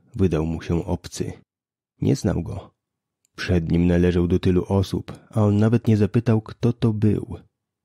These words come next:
Nie poznał ich historii. Wiedział tylko o tym staruszku,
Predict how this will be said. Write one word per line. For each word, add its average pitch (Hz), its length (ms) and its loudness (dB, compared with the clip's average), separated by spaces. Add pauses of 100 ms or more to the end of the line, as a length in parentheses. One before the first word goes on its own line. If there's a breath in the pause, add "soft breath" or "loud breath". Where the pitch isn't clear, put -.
(120)
Nie 90 140 2
poznał 87 420 0
ich 85 140 -4
historii. 87 840 -4 (540)
Wiedział 113 360 2
tylko 143 320 0
o - 60 2
tym 113 180 0
staruszku, - 680 -2